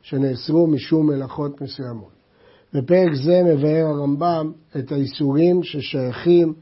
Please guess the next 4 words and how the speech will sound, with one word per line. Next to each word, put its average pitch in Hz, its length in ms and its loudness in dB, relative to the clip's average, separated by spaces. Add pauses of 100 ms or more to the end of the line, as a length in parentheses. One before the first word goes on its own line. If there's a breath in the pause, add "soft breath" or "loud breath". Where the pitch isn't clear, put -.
(300 soft breath)
למלאכת 147 800 0
מכה 131 300 -4 (120)
בפטיש 165 680 0
ועד 156 560 0